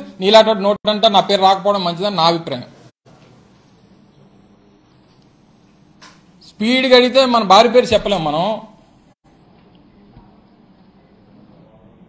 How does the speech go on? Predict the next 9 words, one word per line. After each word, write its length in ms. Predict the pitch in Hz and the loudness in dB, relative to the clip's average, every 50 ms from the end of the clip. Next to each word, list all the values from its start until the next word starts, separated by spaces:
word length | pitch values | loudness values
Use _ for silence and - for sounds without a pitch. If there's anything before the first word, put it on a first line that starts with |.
| _ _ _ _ _ _ _ _ _ _ - - 202 | _ _ _ _ _ _ _ _ _ _ -20 -10 -6
ఈయన 220 | 214 233 233 233 | -2 0 2 4
వచ్చి 260 | 233 233 233 277 277 262 247 240 233 233 226 - - - 196 | 2 2 2 0 0 0 0 0 -2 -4 -8 -12 -16 -10 -4
ఊరోళ్ళందరికీ 600 | 208 226 240 240 226 226 220 220 220 220 220 233 | 0 4 4 4 6 4 4 2 0 -4 -4 -4
నీతులు 280 | 190 190 202 190 202 | -4 -2 -4 -4 -4
చెప్తాడు, 380 | 180 175 160 - - 135 113 - - - - - - _ _ _ - - - - - - - - _ - - - - _ - - - - - - - _ _ _ _ _ _ _ - | -6 -6 -6 -6 -10 -12 -12 -12 -20 -20 -20 -20 -20 _ _ _ -20 -20 -20 -20 -20 -20 -20 -20 _ -20 -20 -20 -20 _ -20 -20 -20 -20 -20 -20 -20 _ _ _ _ _ _ _ -4
మళ్ళీ 180 | 165 185 214 233 | -2 2 4 4
అంటాడు, 260 | 233 233 233 254 226 | 4 4 2 2 4
"ఏవో 420 | 214 226 254 - - 262 269 285 294 294 | 4 4 4 6 6 6 6 6 4 2
చెప్పాడండి." 520 | 294 285 226 277 262 240 202 175 165 185 | 2 -2 -4 -4 -4 -2 -4 -4 -2 -4